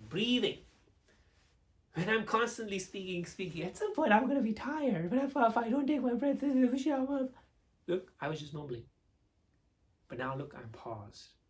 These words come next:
When I'm paused, I can breathe in. When I breathe in, I build energy. I build that grounding.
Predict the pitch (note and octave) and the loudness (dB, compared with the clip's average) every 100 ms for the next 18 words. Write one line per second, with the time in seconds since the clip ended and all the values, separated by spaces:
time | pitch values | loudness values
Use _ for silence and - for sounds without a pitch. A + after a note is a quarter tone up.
0 | _ A#2+ A#2 - D#3 D#3 D#3+ D#3+ - _ | _ -10 -8 2 6 8 6 2 -8 _
1 | _ _ - A#2+ A#2+ A2+ A#2 C3 C3 C3+ | _ _ -12 -8 -6 -4 -2 -2 -2 -4
2 | B2 - _ _ _ _ _ _ _ _ | -8 -10 _ _ _ _ _ _ _ _
3 | _ C3+ C#3 C#3+ D3 E3+ E3 F#3 G#3+ - | _ -6 -4 -2 0 0 2 2 0 -8
4 | _ _ _ _ _ _ _ - _ _ | _ _ _ _ _ _ _ -20 _ _
5 | _ C3 B2 B2 C3 B2+ B2 B2 C#3 C3+ | _ -10 -8 -4 -2 -2 -2 -4 -4 -6
6 | G#2 - _ _ _ _ _ _ _ _ | -10 -16 _ _ _ _ _ _ _ _
7 | _ _ - B2 B2 C#3 C3+ - D3+ D3+ | _ _ -14 -10 -4 -4 -4 -6 0 2
8 | F3 F#3 C#3 | 2 0 -2